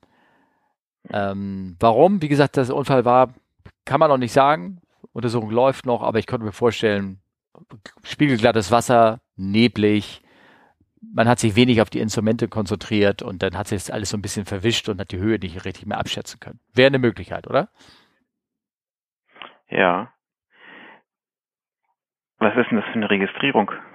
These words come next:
Speaker 1: Italienische, glaub ich, oder? Er kam auf jeden Fall aus Italien.
Speaker 2: Ah,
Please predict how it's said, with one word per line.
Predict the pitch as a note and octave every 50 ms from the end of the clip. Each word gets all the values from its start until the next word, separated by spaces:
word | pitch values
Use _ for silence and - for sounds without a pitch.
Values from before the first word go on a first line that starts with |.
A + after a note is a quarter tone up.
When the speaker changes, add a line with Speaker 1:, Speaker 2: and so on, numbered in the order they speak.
| - _ _ _ - - - - - - - _ _ -
Speaker 1:
Italienische, | D3 - - D3 D3 D#3 C#3 A#2 - - F#2+ E2+ -
glaub | - - F#2 F2+
ich, | F2+ - - _ _ _ _ _ _ -
oder? | A#2 D3+ A3+ D#4 _ _ _ -
Er | A#2+ A#2
kam | - C3+ D3+ D3 B2+
auf | G#2+ G#2
jeden | A2 G2+
Fall | G2 F#2+
aus | G2 F#2+ -
Italien. | - G2 - G2 - - G2 - _ _ _ _ _ _ _ _ _ _ _ _ _ _ _ _ _ _ _ _ _ _ _ _ _ _ _ _ _ _ _ _ _ _ _ _ _ _ _ - - - - - - - _ _ _ _ _
Speaker 2:
Ah, | - - - - - -